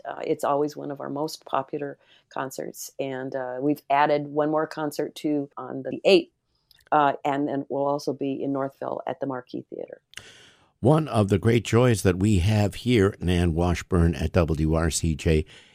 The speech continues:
Speaker 2: is sharing recorded concerts with the Michigan Philharmonic Orchestra, and we'll be doing that again this year. Those concerts hosted by our own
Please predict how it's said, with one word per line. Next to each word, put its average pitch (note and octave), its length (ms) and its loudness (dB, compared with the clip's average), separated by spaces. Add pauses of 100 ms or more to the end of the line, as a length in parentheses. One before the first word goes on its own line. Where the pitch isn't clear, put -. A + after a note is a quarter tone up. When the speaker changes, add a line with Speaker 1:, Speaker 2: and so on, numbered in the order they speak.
(140)
Speaker 2:
is G2+ 180 8
sharing F2+ 760 4 (240)
recorded G2 580 2
concerts G2+ 680 2
with D#2+ 140 2
the - 80 0
Michigan D#2+ 460 0
Philharmonic D2 720 -2
Orchestra, D2+ 580 2 (460)
and C#2+ 260 0
we'll F#2 100 8
be E2 140 4
doing E2+ 320 6
that D#2+ 180 4
again D#2 440 2
this F2 360 2
year. D#2+ 240 4
Those D2 240 0
concerts D#2 560 -2
hosted C#2+ 440 -2
by C2+ 240 0
our C2+ 220 0
own C#2+ 320 0